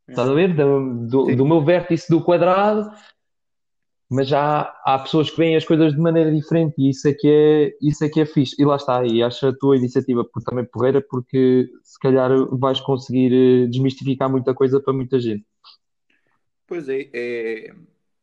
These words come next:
Speaker 2: é isso. Eu, eu, do no-, eu, eu concordo exatamente com o que estás a dizer, do nosso prisma, porque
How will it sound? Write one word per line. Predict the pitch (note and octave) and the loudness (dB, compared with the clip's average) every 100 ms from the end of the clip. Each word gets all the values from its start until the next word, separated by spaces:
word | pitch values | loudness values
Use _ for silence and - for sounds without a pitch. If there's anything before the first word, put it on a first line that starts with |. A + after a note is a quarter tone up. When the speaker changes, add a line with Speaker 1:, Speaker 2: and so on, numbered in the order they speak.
| _ - | _ -14
Speaker 2:
é | A2+ | -10
isso. | A#2+ D3+ D3+ A2+ | -8 -10 -12 -12
Eu, | A2 G#2+ - | -10 -10 -10
eu, | A2 A2+ A2+ A2+ A2 A2 A2 _ _ _ _ _ - | -10 -10 -10 -14 -18 -20 _ _ _ _ _ _ -12
do | C3 | -8
no-, | C#3+ C3+ | -6 -6
eu, | B2+ C3 | -6 -8
eu | C3+ C3+ C3 | -6 -6 -6
concordo | C3+ C3+ C3+ | -10 -12 -12
exatamente | C#3+ C#3 C#3+ C#3 C3+ | -12 -14 -14 -18 -18
com | C#3 | -18
o | |
que | - | -12
estás | C3+ | -12
a | C#3 | -12
dizer, | C3+ C3 B2 | -10 -10 -10
do | A#2 | -12
nosso | B2 B2 _ | -14 -14 _
prisma, | C#3 C3 C3 | -12 -12 -12
porque | B2+ | -18